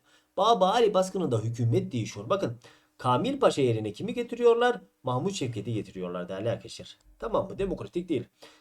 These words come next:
Osmanlı Devleti'nin yönetim biçimi değişmiyor. Meşrutiyet devam ediyor sevgili arkadaşlarım. Yönetim biçimi ne demek değerli arkadaşlar? Bir devletin nasıl yönetildiğidir.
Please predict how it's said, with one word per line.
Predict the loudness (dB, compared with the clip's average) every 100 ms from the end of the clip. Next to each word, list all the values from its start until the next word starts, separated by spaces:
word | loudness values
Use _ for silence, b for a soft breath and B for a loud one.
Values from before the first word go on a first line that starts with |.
| _
Osmanlı | -6 2 2 4
Devleti'nin | 0 0 0
yönetim | 2 2 0
biçimi | -2 -2 -2 -4 -4 2
değişmiyor. | 4 4 2 0 0 0 -2
Meşrutiyet | -2 -2 -2 -6 -4 -4 -4 -6
devam | -2 2 2 2
ediyor | -2 -4 -6
sevgili | -6 -4 -2
arkadaşlarım. | -2 -2 -4 -6 -8 -10 B B _
Yönetim | -4 -2 -4 -6
biçimi | -6 -4
ne | 0
demek | 2 2 0 -8 _ -10
değerli | -2 0
arkadaşlar? | 0 0 0 0 -2 _ _ _ _ _ _ _ _ _ _ _ _ _ _ _ -2
Bir | 0 2
devletin | 2 2 2 0 0
nasıl | -2 0
yönetildiğidir. | 2 2 2 -2 0 0 0 -8